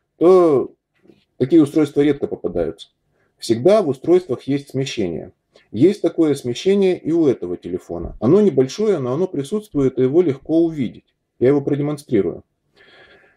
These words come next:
Вот это вот напряжение, то есть между вот этими двумя проводочками,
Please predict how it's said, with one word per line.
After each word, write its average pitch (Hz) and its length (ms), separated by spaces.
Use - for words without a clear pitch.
Вот 139 160
это - 160
вот 180 140
напряжение, 180 800
то 131 100
есть - 240
между 131 720
вот 123 160
этими 135 280
двумя 123 280
проводочками, 117 800